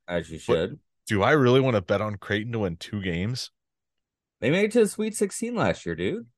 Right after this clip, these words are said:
Speaker 1: And
Speaker 2: Yeah,
Speaker 1: they
Speaker 2: but
Speaker 1: have, like, three returner starters.
Speaker 2: I did see a thing where it said three seeds, uh, of the three seeds to lose to fourteen t-, seeds, most of them have been Big Twelve teams. <laughs>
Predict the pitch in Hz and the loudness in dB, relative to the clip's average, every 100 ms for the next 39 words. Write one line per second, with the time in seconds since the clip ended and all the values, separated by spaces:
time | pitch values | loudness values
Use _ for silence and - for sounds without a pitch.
0 | _ 120 151 196 175 156 160 156 160 156 | _ -2 0 4 6 6 4 4 2 2
1 | _ - 170 180 165 170 196 165 156 - | _ 2 4 4 2 -2 -4 -6 -6 -2
2 | 196 180 80 - - _ _ _ - 127 | 0 0 -4 -10 -20 _ _ _ 0 2
3 | 143 139 - 160 123 135 127 120 113 - | 2 0 2 2 2 0 2 2 0 2
4 | 117 101 113 120 120 - 123 117 113 - | 0 0 -4 -4 -4 -4 -4 -4 -6 -14
5 | _ _ _ _ _ _ - 107 107 - | _ _ _ _ _ _ 0 4 4 4
6 | 151 151 151 - 147 156 - 160 123 131 | 4 4 0 0 -4 -4 -4 -6 -2 0
7 | 120 123 113 110 - 123 101 113 107 98 | 2 0 -2 -4 -2 -2 -2 -4 -4 -4
8 | 104 - - - 98 92 85 - - _ | -8 -8 -8 -4 -2 -2 -6 -12 -14 _
9 | - _ _ _ 110 117 127 - 127 127 | -20 _ _ _ 0 4 4 4 2 2
10 | 117 95 113 107 95 101 95 - 95 87 | 2 0 0 0 -2 -4 -4 -2 -2 -2
11 | - 82 69 - - _ - - - - | -4 -12 -12 -14 -16 _ -16 -10 -8 -4
12 | 202 | -4